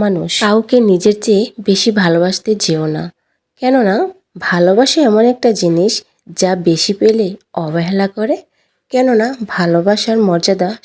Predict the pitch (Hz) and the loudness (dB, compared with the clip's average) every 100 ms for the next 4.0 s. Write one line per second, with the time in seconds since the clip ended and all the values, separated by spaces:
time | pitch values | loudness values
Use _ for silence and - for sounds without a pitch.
0 | - 175 151 175 185 185 190 202 208 - | -6 -6 -6 -6 -4 -2 -2 -4 -6 -10
1 | 165 165 165 160 180 - 185 - 220 233 | -6 -4 -4 -6 -10 -10 -6 0 2 4
2 | 285 240 233 - 208 202 214 226 240 - | 4 4 4 2 0 0 2 2 2 2
3 | 240 262 269 254 214 190 175 160 156 | 2 2 0 0 0 0 -2 -2 0